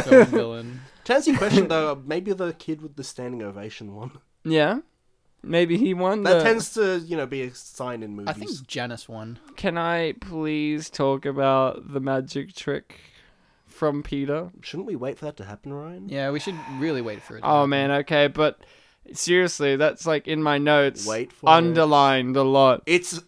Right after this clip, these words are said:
Speaker 3: significant. We'll wait for it.
Speaker 2: So there's a gun here. Have you ever fired a gun before?
Speaker 3: Yes.
Speaker 1: Mm-hmm.
Speaker 2: You have?
Speaker 1: Yeah.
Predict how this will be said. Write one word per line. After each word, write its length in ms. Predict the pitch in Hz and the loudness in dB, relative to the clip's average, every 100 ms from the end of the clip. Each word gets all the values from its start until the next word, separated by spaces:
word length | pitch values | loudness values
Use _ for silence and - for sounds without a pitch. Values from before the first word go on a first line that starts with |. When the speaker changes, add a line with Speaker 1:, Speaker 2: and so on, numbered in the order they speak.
| - | -14
Speaker 3:
significant. 1080 | - 175 151 143 165 - 175 185 190 - - _ _ | -8 -6 -6 -4 -6 -4 -6 -4 -6 -8 -20 _ _
We'll 160 | 135 139 | -12 -10
wait 260 | 127 117 113 | -8 -8 -10
for 260 | - 87 90 | -18 -20 -20
it. 100 | - _ - - | -20 _ -20 -4
Speaker 2:
So 140 | - | 2
there's 180 | - 247 | 6 6
a 60 | 214 | 6
gun 280 | 175 180 196 | 6 6 4
here. 200 | 165 143 | 0 0
Have 120 | 170 | 0
you 100 | 208 | -2
ever 140 | 254 269 | 0 2
fired 260 | 233 226 | 4 4
a 60 | 190 | 4
gun 280 | 147 147 180 | 4 4 2
before? 440 | 190 196 208 226 - - | -4 -2 0 0 -6 -16
Speaker 3:
Yes. 400 | 107 107 - - | -14 -14 -18 -14
Speaker 1:
Mm-hmm. 260 | 147 131 247 - | -8 -8 -8 -4
Speaker 2:
You 100 | 165 | 0
have? 400 | 247 175 139 - | 2 2 -2 -10
Speaker 1:
Yeah. 160 | 262 | -16